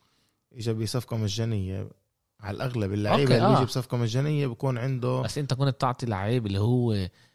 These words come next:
Speaker 2: آه، عمره اثنين وثلاثين، ثلاثة وثلاثين سنة، اللي هو يكون
Speaker 1: هاي
Speaker 2: وجه
Speaker 1: مشكلة
Speaker 2: الفريق
Speaker 1: إدارية
Speaker 2: و-
Speaker 1: حسب رأيي كمان، مش بس مشكلة ب-،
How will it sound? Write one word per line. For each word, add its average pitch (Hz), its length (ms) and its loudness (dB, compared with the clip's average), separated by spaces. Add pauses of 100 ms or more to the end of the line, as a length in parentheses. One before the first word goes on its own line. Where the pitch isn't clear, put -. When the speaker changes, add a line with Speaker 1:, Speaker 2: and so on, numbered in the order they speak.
(180)
Speaker 2:
آه، 92 360 -6
عمره 110 280 0
اثنين 101 400 -6
وثلاثين، 110 380 -6
ثلاثة 101 180 -8
وثلاثين 101 380 -6
سنة، 117 500 -4 (520)
اللي 95 160 -4
هو 123 140 4
يكون 117 300 2
Speaker 1:
هاي 117 60 6
Speaker 2:
وجه 110 100 8
Speaker 1:
مشكلة 104 240 2
Speaker 2:
الفريق 135 200 4
Speaker 1:
إدارية 117 400 4
Speaker 2:
و- 92 40 -2
Speaker 1:
حسب 95 260 -6
رأيي 101 240 -6
كمان، 98 260 -4
مش 107 160 -4
بس 110 240 -4
مشكلة 107 340 -6
ب-، 92 260 -8